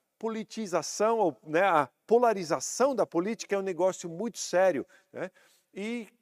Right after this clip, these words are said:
parece que na igreja não é tão diferente, tá? Relembrando um pouco, tá? O que que é sabedoria mundana? Vocês vão lembrar que tinha algumas características, que é terrena, animal, demoníaca, ou seja, não tem nada a ver com Deus.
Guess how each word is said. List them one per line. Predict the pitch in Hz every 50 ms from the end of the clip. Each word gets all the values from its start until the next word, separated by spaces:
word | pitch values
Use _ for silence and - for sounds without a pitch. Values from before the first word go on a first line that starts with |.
| _ _ _ _ _ _ _ _ _ _ _ _
parece | - 196 185 175 131 - 208 220 220 214 - 240
que | 185 208 214
na | 208 208
igreja | 202 190 160 139 160 175 185 185 170 175 175
não | 165 160 160
é | 160
tão | 156 - 170 170
diferente, | 160 139 - - 160 139 110 90 80 - _ _ _ _ _ _
tá? | - 113 156 180 _ _ _ _ _ _ _ _ _ _
Relembrando | - - 175 208 233 226 202 220 226 226 233
um | 233
pouco, | 196 - 185 147 - - - - _ _ _
tá? | - 135 170 -
O | -
que | 185 - 254
que | 233 -
é | 226
sabedoria | - - 226 220 190 208 185 214 208 214 214
mundana? | 202 208 214 208 185 208 202 185 139 90 - - _ _ _
Vocês | _ - 175 175
vão | 185 226
lembrar | 226 226 233 220 196 180 185 202 233 233
que | - 226
tinha | 185 - 208 214
algumas | 202 185 208 247 226 -
características, | - - 226 226 208 - - 220 226 220 - - - - - - _ _
que | _ -
é | 147 135 92 - _ _ _ _ _ _ _ _ _
terrena, | - 208 190 156 170 214 233 240 233 190 147 123 117 -
animal, | 151 175 185 190 185 175 180 190 202 208 190
demoníaca, | 151 180 190 190 196 190 196 220 226 208 151 - - 135
ou | 143
seja, | 131 - 185 180 127 104 - _ _ _ _
não | - 226 269
tem | 247 - 311 285 233
nada | 165 135 120 123 147 185 254 285 214 220
a | 202
ver | - 190 -
com | - 202 196
Deus. | 156 160 185 170 117 - - -